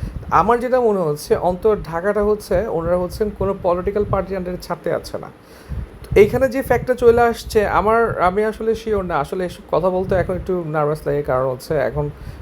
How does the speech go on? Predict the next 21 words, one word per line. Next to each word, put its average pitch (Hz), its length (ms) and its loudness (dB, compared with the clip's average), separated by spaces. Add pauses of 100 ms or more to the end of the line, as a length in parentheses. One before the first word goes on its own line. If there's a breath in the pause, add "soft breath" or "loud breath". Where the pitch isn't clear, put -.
(100)
সব 147 220 2
কিছু 175 200 -2
বললে 156 280 4
Facebook-এ 151 460 0 (220)
আপনার 117 380 -2
স্যাড 143 400 0
রিয়েক্ট 156 240 -4
দিলে 160 200 -2
এখন 156 200 -2
শোকজ 151 360 -4
হয়ে 156 100 2
যাচ্ছে, 147 220 0
চাকরি 151 260 -4
চলে 143 180 -2
যাচ্ছে, 123 240 -2
এই 131 60 -4
টাইপের 131 220 -2
একটা 123 160 -4
অবস্থা - 300 -6
আর - 60 -8
কি। - 120 -20